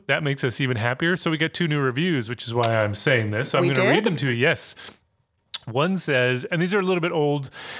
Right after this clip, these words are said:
Speaker 1: by the time I'm reading them, I think I missed them. But anyway, one says, "Fun and educational. I love these podcasts. Usually listen, i-, listen to it during my workouts.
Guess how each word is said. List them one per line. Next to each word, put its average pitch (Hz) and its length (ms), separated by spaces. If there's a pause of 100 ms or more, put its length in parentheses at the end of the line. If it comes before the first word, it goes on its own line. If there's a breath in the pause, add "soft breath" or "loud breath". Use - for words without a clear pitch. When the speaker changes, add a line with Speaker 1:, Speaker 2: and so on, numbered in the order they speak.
(240 loud breath)
Speaker 1:
by 139 120
the 123 120
time 123 560
I'm 123 200
reading 131 260
them, 120 200
I - 120
think 135 240
I 120 60
missed 117 280
them. 110 220
But 123 140
anyway, 139 280
one 147 280
says, 139 360 (320 loud breath)
"Fun 214 600 (100)
and 147 240
educational. 156 800 (440 loud breath)
I 139 80
love 156 240
these 208 140
podcasts. 123 640
Usually 175 380
listen, 156 560 (140)
i-, 156 180
listen 180 300
to 165 100
it 147 80
during 135 220
my 123 100
workouts. 165 640